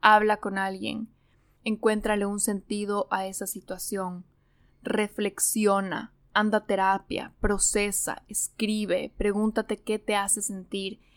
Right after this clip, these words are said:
extrae todos los nutrientes que tenga ese pedazo de carne. Si pretendes que todo va bien y que puedes seguir por la vida avanzando, será como un bloque en tu sistema, que pesa, que está ahí y tarde o temprano tendrás que lidiar con él.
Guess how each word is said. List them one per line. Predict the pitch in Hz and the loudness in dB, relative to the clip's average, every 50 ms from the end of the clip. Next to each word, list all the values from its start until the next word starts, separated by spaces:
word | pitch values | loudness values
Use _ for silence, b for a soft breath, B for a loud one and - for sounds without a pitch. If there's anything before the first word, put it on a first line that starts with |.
| _ _ _ | _ _ _
extrae | - 220 - - - - - 247 262 269 269 269 | -6 -4 -4 -4 -4 2 4 6 6 6 4 2
todos | - - 247 240 240 240 240 226 | 4 6 6 6 6 6 2 0
los | 214 214 202 | 0 -4 -6
nutrientes | 208 196 196 - - 202 196 196 190 - 208 196 - | -8 -8 -10 -6 -4 -4 -2 -2 -4 -6 -8 -8 -8
que | - 202 | -10 -12
tenga | - - - 220 226 226 226 214 202 196 190 | -12 -6 -2 -2 0 0 0 0 0 0 0
ese | 196 - - 208 | 0 0 0 0
pedazo | - - 190 190 196 202 - - 196 | 0 -2 -4 -2 -2 -2 -2 -2 -4
de | 196 - | -6 -8
carne. | _ - 190 196 202 196 196 220 220 208 - _ _ _ _ _ _ _ _ _ | _ -4 -2 -2 -2 -2 -4 -8 -10 -14 -18 _ _ _ _ _ _ _ _ _
Si | - - - 240 | -4 0 0 2
pretendes | 240 - 233 240 - 262 269 277 294 302 294 - | 4 4 2 4 6 6 6 6 4 2 2 0
que | - 233 | -4 -4
todo | - - 226 233 247 240 220 | 0 4 6 6 6 6 6
va | 214 208 196 | 4 4 2
bien | 196 196 196 190 196 202 208 220 - _ | 2 0 -2 -2 -2 -6 -8 -10 -14 _
y | - 220 | -18 -16
que | - - | -14 -10
puedes | - - 202 214 208 - | -6 -4 -2 -2 -2 -4
seguir | - 208 196 196 233 247 247 - | -4 -4 0 4 4 4 6 8
por | 277 285 | 8 10
la | 302 302 | 10 8
vida | 302 294 277 262 247 247 247 233 | 8 8 8 8 10 10 10 8
avanzando, | 220 214 202 196 196 - 233 240 247 240 214 214 220 226 - _ _ _ _ | 8 4 2 -2 0 4 4 6 6 6 4 2 0 0 -2 _ _ _ _
será | - - - 240 247 262 262 | -4 0 4 6 8 6 6
como | 262 294 285 277 269 | 6 2 2 2 4
un | 269 254 220 | 4 4 4
bloque | 208 214 233 240 - | 4 4 2 2 0
en | 302 277 262 | -2 -4 -4
tu | - 214 | -4 -6
sistema, | 220 202 202 - - 277 392 320 - - - _ _ _ _ _ _ - | -6 -6 -4 -2 0 0 0 0 -2 -4 -6 _ _ _ _ _ _ -6
que | - - | -6 -6
pesa, | - - - 294 480 453 - - - - - - | 0 4 4 6 6 6 4 2 2 0 -4 -8
que | - | -12
está | - - - 262 | -4 0 2 4
ahí | 269 285 302 285 - | 4 4 2 0 0
y | - 226 | -2 -2
tarde | - - 262 285 294 302 | 2 2 4 4 4 2
o | 294 | 0
temprano | - 269 240 220 240 233 240 254 254 | 0 0 0 0 0 0 0 0 -2
tendrás | - 220 202 214 214 220 - - | -4 -6 -6 -6 -6 -6 -6 -6
que | - 247 | -4 -4
lidiar | 226 208 214 - 285 339 339 | -2 0 0 2 2 0 -2
con | - 226 202 185 | -4 -6 -8 -6
él. | 185 180 202 220 - | -8 -10 -10 -12 -16